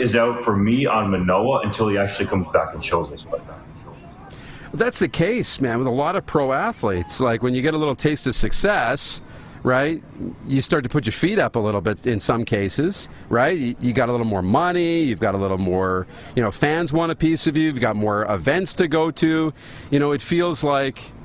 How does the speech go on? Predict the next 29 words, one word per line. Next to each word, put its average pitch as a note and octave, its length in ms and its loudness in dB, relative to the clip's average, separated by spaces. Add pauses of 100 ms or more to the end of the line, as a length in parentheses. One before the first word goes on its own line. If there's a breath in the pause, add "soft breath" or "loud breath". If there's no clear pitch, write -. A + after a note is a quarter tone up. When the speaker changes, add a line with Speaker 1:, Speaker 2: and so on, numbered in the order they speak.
(140)
Speaker 2:
in B2 140 2
tennis, C#3 400 0
maybe C3 220 2
that's A#2+ 220 0
what B2+ 80 0
happened B2 360 2
with G#2 100 -2
Genie A2+ 240 0
Bouchard. C3+ 720 0
You G#2+ 60 0
see B2 200 0
that A#2 180 2
all A2+ 180 0
the G#2 60 -10
time, A#2+ 160 0
the A2+ 80 2
Anna G#2+ 180 0
Kournikova C3 640 0
thing. C3+ 380 0 (420 loud breath)
Um, C3 340 2 (720)
is A#2 200 2
that D#3 280 2 (840)
what C#3 420 2
Manoah's D3+ 560 0
in, C#3 140 0 (160)
in C3+ 200 2
danger C3+ 440 0
of G#2+ 100 -2
becoming? F3 520 0